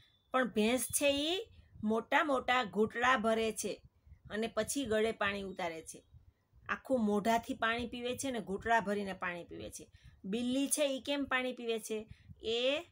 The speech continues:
દૂધ કે પાણી તો એ ચાટીને, એટલે કે જીભમાં લઈને,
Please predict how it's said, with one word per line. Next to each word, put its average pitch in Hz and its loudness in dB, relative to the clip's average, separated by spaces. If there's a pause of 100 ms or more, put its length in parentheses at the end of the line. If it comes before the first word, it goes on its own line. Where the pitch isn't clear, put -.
(680)
દૂધ 214 0
કે 240 -2
પાણી 214 -2 (260)
તો 233 0
એ 262 0
ચાટીને, 247 2 (960)
એટલે - -4
કે 285 0
જીભમાં 240 4
લઈને, 208 -2